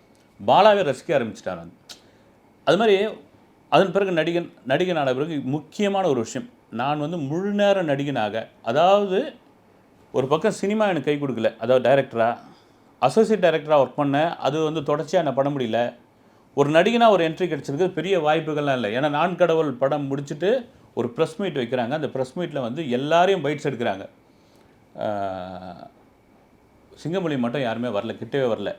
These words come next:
அப்படியே நின்னுட்டு இருக்காரு அவரு. சரி, ஒரு நாள் வருவீங்கன்ற ரேஞ்சில் ஓரமா போய் உட்காந்துடுறாரு. அப்புறம் பாலா பார்த்துட்டு அவரையும் எடுங்கன்றாரு. அவரும் முக்கியமான ரோல் பண்ணிருக்கு, படம் பார்க்கல யாரும். அவரும் எடுக்கிற மாதிரி, "சார் வேணாம் சார், அவங்களே வந்து எடுக்கட்டும் சார்" அப்படின்றாரு. தெரியல யாருக்கும். இப்ப என்ன ஆகுது,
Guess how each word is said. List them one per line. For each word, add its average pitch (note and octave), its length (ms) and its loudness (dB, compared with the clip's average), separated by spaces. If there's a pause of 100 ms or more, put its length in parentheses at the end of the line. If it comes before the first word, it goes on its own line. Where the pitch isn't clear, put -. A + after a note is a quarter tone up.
அப்படியே C#3+ 300 -4
நின்னுட்டு D3+ 240 -4
இருக்காரு A#2 200 0
அவரு. G#2+ 300 -2 (360)
சரி, F2+ 220 -10
ஒரு B2+ 180 -2
நாள் C3 140 -2
வருவீங்கன்ற D3 600 -2
ரேஞ்சில் D3+ 180 -2
ஓரமா C#3+ 300 2
போய் C3 120 0
உட்காந்துடுறாரு. B2 460 0
அப்புறம் F#3 260 0
பாலா G3 240 6
பார்த்துட்டு D3 340 2
அவரையும் D#3+ 340 2
எடுங்கன்றாரு. B2+ 340 -4
அவரும் B2+ 260 -2
முக்கியமான D#3 400 -4
ரோல் B2 180 -2
பண்ணிருக்கு, G#2 260 -8
படம் D3 200 -2
பார்க்கல B2+ 240 -2
யாரும். G2 240 0 (420)
அவரும் E3 200 6
எடுக்கிற D#3+ 100 -2
மாதிரி, E3 180 -4
"சார் C#3+ 200 -2
வேணாம் A#2 180 -4
சார், B2+ 180 -6
அவங்களே A2 260 -4
வந்து D3 200 -4
எடுக்கட்டும் D3+ 180 -10
சார்" B2+ 240 -6
அப்படின்றாரு. G#2 400 -6 (400)
தெரியல G3+ 300 4
யாருக்கும். A#2 340 2 (920)
இப்ப C3 180 0
என்ன F3+ 120 4
ஆகுது, E3 420 2